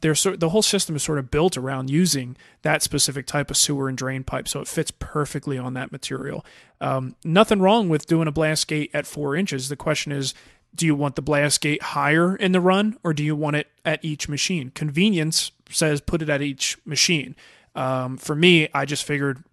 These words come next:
why not? If I can, you know, when I put my hand up, I can reach, you know, six to seven feet high, so why not put it up there,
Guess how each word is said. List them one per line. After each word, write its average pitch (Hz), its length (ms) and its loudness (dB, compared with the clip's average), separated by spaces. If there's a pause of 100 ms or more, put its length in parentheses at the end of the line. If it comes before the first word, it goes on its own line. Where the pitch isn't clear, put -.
why 143 240 -2
not? 143 200 0
If 139 140 -8
I 135 80 -6
can, 131 300 -10
you 151 120 -10
know, 135 320 -12 (260)
when 165 260 -8
I 143 80 -2
put 208 180 -2
my 170 140 0
hand 165 320 4
up, 156 180 2
I 139 80 0
can 139 180 -6
reach, 147 440 -2
you 156 80 -8
know, 139 100 -8
six - 360 -2
to 143 100 -6
seven 139 320 -2
feet 135 240 -8
high, 156 320 6
so 139 200 -2
why 135 200 -6
not 139 180 -8
put 147 140 -4
it 147 100 -6
up 147 120 -4
there, 131 260 -8